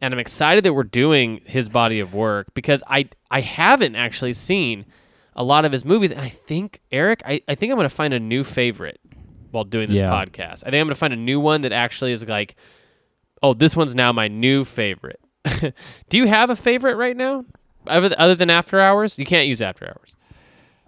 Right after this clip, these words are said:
Speaker 2: Um, other than After Hours,
Speaker 1: Probably Casino, huh?
Speaker 2: I guess Casino, yeah.
Speaker 1: Yeah. I, I'm a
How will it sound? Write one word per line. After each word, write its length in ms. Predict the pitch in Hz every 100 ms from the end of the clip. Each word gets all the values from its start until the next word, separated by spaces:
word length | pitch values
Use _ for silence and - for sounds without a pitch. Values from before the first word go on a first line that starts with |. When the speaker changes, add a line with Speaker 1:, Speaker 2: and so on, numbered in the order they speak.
| -
Speaker 2:
Um, 360 | 117 117 113 110
other 320 | 123 135 170 165
than 180 | 156 131
After 460 | 123 123 - 127
Hours, 720 | 117 113 113 110 107 104 101
Speaker 1:
Probably 220 | 127 123 117
Casino, 640 | 113 - 110 98 92 90 98
huh? 280 | 98 95 101 _ _ _ _ _ _ _ _ 135
Speaker 2:
I 80 |
guess 320 | 151 165 156 -
Casino, 680 | 135 - 117 113 113 113
yeah. 540 | 110 107 107 104 101 90 _ _ -
Speaker 1:
Yeah. 340 | 104 95 87 _ _ _
I, 460 | 127 147 196 233 - -
I'm 380 | 120 147 185
a 120 | 196